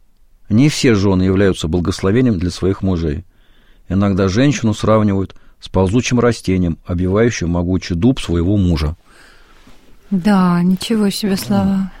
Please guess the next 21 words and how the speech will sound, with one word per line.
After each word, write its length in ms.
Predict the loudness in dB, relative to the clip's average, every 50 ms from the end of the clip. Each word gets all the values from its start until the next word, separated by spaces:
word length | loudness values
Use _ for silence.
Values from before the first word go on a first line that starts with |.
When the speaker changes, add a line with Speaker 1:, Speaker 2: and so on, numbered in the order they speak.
| -20 -20 -10
Speaker 1:
Да, 280 | -6 -2 0 0 0 0
и 120 | -2 -2
вот 200 | 0 0 0 0
как, 240 | 0 0 0 0 0
а 360 | -2 -2 -2 -2 -2 0 0
многие, 400 | 2 2 2 2 2 2 0 0
да, 200 | 2 2 2 2
наверное, 240 | 2 2 0 2 2
могут 240 | 2 2 2 0 0
с 60 | 0
этим 340 | -2 -2 0 -2 -4 -4 -4 -8 -16 -12
женщины 460 | -8 -2 0 0 0 2 0 0 0
не 60 | 0 0
с-, 220 | 0 -2 -2 0
не 100 | 0 -2
согласиться, 720 | -2 -4 -4 -2 0 0 0 0 -2 -4 -4 -4 -6 -4
да, 180 | -4 -2 -2 0
но 160 | 0 2 0
это 160 | 0 0 0
она 160 | 0 0 0 0
писала 680 | -2 -4 -4 0 2 2 4 4 2 2 0 -2